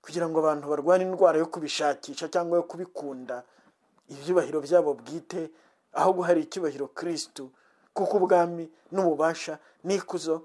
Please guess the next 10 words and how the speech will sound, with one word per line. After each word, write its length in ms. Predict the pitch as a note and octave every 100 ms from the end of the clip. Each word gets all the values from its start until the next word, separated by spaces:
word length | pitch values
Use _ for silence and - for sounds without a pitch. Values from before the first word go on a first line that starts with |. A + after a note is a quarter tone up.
| _ _
ari 160 | F#3+ F#3+
ibyawe 260 | F3 F3
Nyagasani 480 | E3 E3 E3 - C#3
Yezu 200 | D#3 D#3
Kristo 240 | C#3+ D#3+ -
iteka 320 | - D#3+ -
ryose. 440 | D3+ D#3 C#3+ - B2 - _ _ _ _ _ _ _ _ _ _ _ _ _ _ _ _ _ _ _ _ _
Iyo 140 | F#3 G#3
ndwara 300 | C4 C#4+ F#3
akenshi 540 | E3 G#3 G3+ F3+ -